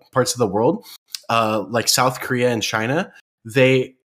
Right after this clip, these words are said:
it's like a literal, it's a, like, a, almost literally a national sport in, in, in South Korea. Wild Rift is going to take off in those countries, and it will start moving its way.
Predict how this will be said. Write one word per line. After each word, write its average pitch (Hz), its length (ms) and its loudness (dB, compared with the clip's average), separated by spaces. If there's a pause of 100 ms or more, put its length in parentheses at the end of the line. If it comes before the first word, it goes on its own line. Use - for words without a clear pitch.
(120)
it's 147 180 2
like 135 140 2
a 120 40 2
literal, 131 580 4
it's 170 120 2
a, 151 40 2
like, 139 180 2
a, 131 200 0
almost 220 360 4
literally 165 360 2
a 110 60 0
national 120 380 -2
sport 131 400 -2
in, 104 400 -6
in, 107 340 -6
in 110 120 -6
South 113 240 -2
Korea. 107 420 -6 (560)
Wild 143 400 2
Rift 180 280 2
is 139 220 4
going 123 280 0
to 107 420 -4 (160)
take 123 220 -2
off 110 220 0
in 101 120 -2
those 98 500 -4 (720)
countries, 175 580 -2
and 131 120 2
it 110 120 0
will 139 240 4
start 120 220 2
moving 113 240 -2
its 101 180 -2
way. 95 220 -4